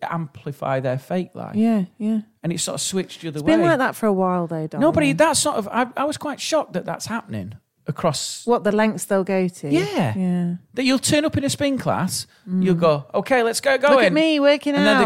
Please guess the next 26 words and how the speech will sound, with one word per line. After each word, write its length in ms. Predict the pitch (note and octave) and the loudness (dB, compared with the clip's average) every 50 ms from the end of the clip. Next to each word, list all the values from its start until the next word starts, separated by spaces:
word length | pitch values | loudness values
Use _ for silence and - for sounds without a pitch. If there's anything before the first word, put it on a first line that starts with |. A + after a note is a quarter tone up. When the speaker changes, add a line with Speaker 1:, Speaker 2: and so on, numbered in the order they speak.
| F#3 G3 | 4 4
Speaker 2:
out. 200 | F3+ E3+ - - | 2 2 0 -4
Speaker 1:
go, 80 | F#3+ F#3+ | -8 -6
"Hi, 200 | A3 C4+ C#4+ C#4 | -2 -2 -2 0
guys, 340 | A3 C4 C4 C4+ C4 F#3+ | 2 2 2 2 0 0
yeah, 140 | A#3 C4 B3+ | 0 0 0
I'm 100 | B3+ C4 | 2 0
at 80 | C4 C4 | 0 -2
the 60 | C4 | -4
spin 260 | - - - C#4+ C#4 C4+ | -6 -2 -2 -2 -2 0
class. 360 | - A#3+ A#3 G#3+ F#3+ - - | 0 2 2 2 2 -2 -2
Yeah, 120 | - - - - | -2 -2 -2 0
yeah. 240 | E4 E4 E4 F4 E4+ | 0 -2 0 0 0
Speaker 2:
Yeah, 180 | G#3+ G3+ G3 F3 | 0 -2 -4 -4
and 80 | - F3+ | -4 -4
then 100 | F3+ F3 | -2 2
Speaker 1:
Have, 160 | F3+ B3+ D4 C#4+ | 4 4 4 4
Speaker 2:
off 40 | - | 2
Speaker 1:
have 120 | C4 C#4 - | 2 2 2
Speaker 2:
you 40 | E3 | 2
Speaker 1:
a 20 | |
Speaker 2:
go. 60 | E3 | 4
Speaker 1:
great 240 | - D4 C#4+ D4+ D4+ | 4 4 2 2 0
day. 220 | - C4+ C4 C4 B3 | -2 0 0 0 -2
Keep 160 | - - D4 | -2 -2 -2
Speaker 2:
Yeah. 120 | - F3 | 0 0
Speaker 1:
working. 500 | D4 D4 C#4 C#4 C4+ - B3+ G#3+ F#3 F3 | 4 6 4 4 4 2 -2 -2 -2 -2